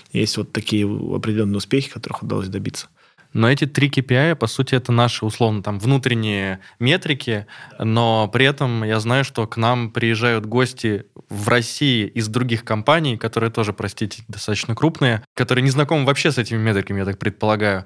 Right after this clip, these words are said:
Speaker 2: Ну или сложно сравниться, по крайней мере, по тем же параметрам с другими компаниями, но они приезжают в гости.
Speaker 1: Ну, я думаю, что у них есть этот, у них есть эти метрики.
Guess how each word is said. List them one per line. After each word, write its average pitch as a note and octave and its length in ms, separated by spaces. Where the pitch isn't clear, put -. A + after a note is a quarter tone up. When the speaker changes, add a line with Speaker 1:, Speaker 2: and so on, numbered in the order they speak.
Speaker 2:
Ну C#3+ 180
или D3 160
сложно E3 360
сравниться, C#3 540
по G#2+ 120
крайней A#2 220
мере, A2+ 140
по A#2 100
тем A#2 180
же G#2+ 100
параметрам G#2 760
с F#2+ 60
другими A2 340
компаниями, B2 500
но G2+ 120
они A2 140
приезжают A#2 440
в A2+ 40
гости. A#2 540
Speaker 1:
Ну, D3 120
я D3 120
думаю, D#3+ 240
что C3+ 200
у D#3+ 40
них E3 200
есть D#3+ 440
этот, G2+ 300
у G#2+ 60
них B2 220
есть F#3+ 260
эти A#2 180
метрики. B2+ 600